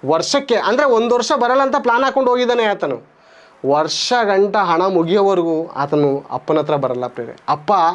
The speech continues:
ಏನ್ ಎನ್ಸ್ಕೊತಾರೆ ಗೊತ್ತಾ? ಅಪ್ಪ ಏನ್ ಎನ್ಸ್ಕೊತಾರೆ ಗೊತ್ತಾ? ಚಿಕ್ಕ ವಯಸ್ಸಲ್ಲಿ ಇರೋ ಅಮ್ಮ ಇಲ್ದಿದ್ದಾಗ, ಅಂದ್ರೆ ಹೆಂಡತಿ ಇಲ್ದಿದ್ದಾಗ, ಈತನ ಎತ್ತಿ ಮುದ್ದಾಡುವಂಥದ್ದು, ಆಹಾರ ತಿನ್ನಿಸುವಂಥದ್ದು, ಹೆಗ್ಲ ಮೇಲೆ ಕೂತ್ಕೊಂಡು ಕೂಸುಮಟ್ಟೆ ಮಾಡ್ಕೊಂಡು ನಡೆಯುವಂಥದ್ದು,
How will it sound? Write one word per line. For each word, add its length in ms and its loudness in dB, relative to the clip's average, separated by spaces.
ಏನ್ 160 2
ಎನ್ಸ್ಕೊತಾರೆ 440 0
ಗೊತ್ತಾ? 300 -2
ಅಪ್ಪ 160 -2
ಏನ್ 160 2
ಎನ್ಸ್ಕೊತಾರೆ 440 -2
ಗೊತ್ತಾ? 280 -4
ಚಿಕ್ಕ 260 -2
ವಯಸ್ಸಲ್ಲಿ 380 2
ಇರೋ 120 2
ಅಮ್ಮ 220 0
ಇಲ್ದಿದ್ದಾಗ, 360 2
ಅಂದ್ರೆ 220 0
ಹೆಂಡತಿ 300 0
ಇಲ್ದಿದ್ದಾಗ, 500 0
ಈತನ 220 -2
ಎತ್ತಿ 400 -4
ಮುದ್ದಾಡುವಂಥದ್ದು, 1120 -2
ಆಹಾರ 380 0
ತಿನ್ನಿಸುವಂಥದ್ದು, 960 0
ಹೆಗ್ಲ 240 2
ಮೇಲೆ 240 2
ಕೂತ್ಕೊಂಡು 480 0
ಕೂಸುಮಟ್ಟೆ 440 0
ಮಾಡ್ಕೊಂಡು 400 0
ನಡೆಯುವಂಥದ್ದು, 720 0